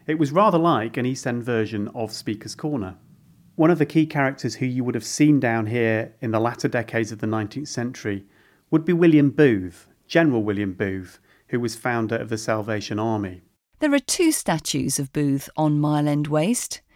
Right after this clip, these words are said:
Speaker 2: We're all familiar with the organisation that he created and the important work that it does to this day, but some of his ideas,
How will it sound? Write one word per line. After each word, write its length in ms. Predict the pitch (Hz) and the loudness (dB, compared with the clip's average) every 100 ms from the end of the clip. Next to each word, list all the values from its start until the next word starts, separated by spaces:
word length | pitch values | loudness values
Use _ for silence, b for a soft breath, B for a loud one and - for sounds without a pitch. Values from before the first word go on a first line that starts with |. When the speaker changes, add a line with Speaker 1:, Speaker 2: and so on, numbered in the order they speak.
| b b b b | b b b b
Speaker 2:
We're 120 | 269 330 | 4 6
all 120 | 320 | 4
familiar 520 | 247 233 254 226 175 | 4 4 6 6 4
with 140 | 147 | 2
the 140 | 143 151 | 2 2
organisation 680 | 151 147 143 156 147 151 | 2 0 0 -2 -2 0
that 140 | 143 - | -2 -2
he 120 | 151 | -6
created 680 | - 151 170 175 - 135 131 | -4 -4 -2 -4 -4 -4 -4
and 220 | 160 165 | -4 -4
the 60 | 160 | -2
important 520 | 151 208 196 175 151 | -2 -2 -2 -2 -2
work 380 | 208 185 139 - | 0 0 0 -6
that 120 | - 156 | -8 -8
it 140 | - | -6
does 340 | 165 156 147 | -4 -4 -4
to 140 | - 175 | -6 -8
this 240 | 165 - | -6 -6
day, 400 | - 202 165 139 B B B B B | -2 -2 0 -2 B B B B B
but 200 | - 190 | -8 -6
some 340 | - - 349 359 | -4 -4 -2 2
of 140 | 285 | 2
his 200 | 196 147 | 2 0
ideas, 760 | 147 143 139 139 143 185 - | 0 -2 -2 -2 0 -2 -6